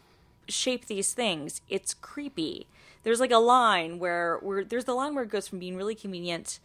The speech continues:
to really creepy, and it's a really small line. It's a really thin line. Like, you can almost not even see it, but there's a place,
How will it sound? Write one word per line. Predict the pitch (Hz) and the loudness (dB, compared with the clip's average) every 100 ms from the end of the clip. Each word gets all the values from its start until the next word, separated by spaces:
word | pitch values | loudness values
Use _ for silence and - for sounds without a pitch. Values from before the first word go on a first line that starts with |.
| _ _ _ _ | _ _ _ _
to | - 214 | -8 -2
really | 196 185 | 2 2
creepy, | 165 - 165 - - | -2 -8 -10 -10 -10
and | 185 | -10
it's | 185 - | -8 -6
a | |
really | 190 190 202 220 233 233 202 | -4 -4 -2 0 2 0 0
small | - 190 180 175 165 | -4 -2 0 2 2
line. | 165 160 180 208 240 - | 0 0 0 -2 -8 -12
It's | - | -10
a | |
really | 180 202 214 | -4 0 2
thin | 202 180 160 | 0 -2 -2
line. | 147 | -4
Like, | 143 151 | -6 -6
you | |
can | - 185 | -2 0
almost | 185 180 | 0 -2
not | 170 | -2
even | 160 160 | -2 -6
see | - 156 | -4 -4
it, | - | -4
but | 165 | -4
there's | 185 | -4
a | 180 | -4
place, | - 254 233 | -6 -4 -4